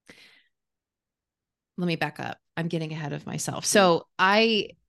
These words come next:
Speaker 1: when it comes to paying compliments, I feel like women love to receive compliments from men versus men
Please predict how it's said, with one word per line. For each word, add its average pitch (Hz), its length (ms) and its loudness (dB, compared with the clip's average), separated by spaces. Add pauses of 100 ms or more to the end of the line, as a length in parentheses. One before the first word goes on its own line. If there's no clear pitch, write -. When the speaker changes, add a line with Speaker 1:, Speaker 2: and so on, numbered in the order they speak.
Speaker 1:
when 185 140 -2
it 175 80 -4
comes 220 260 -2
to 185 80 -10
paying 170 200 -6
compliments, 156 880 -8
I 160 100 -4
feel 190 280 -6
like 165 340 -4
women 170 560 -2 (300)
love 170 540 -2
to - 140 -10
receive 156 300 -8
compliments 147 560 -12
from 156 180 -10
men 156 200 -10
versus 151 380 -8
men 151 420 -8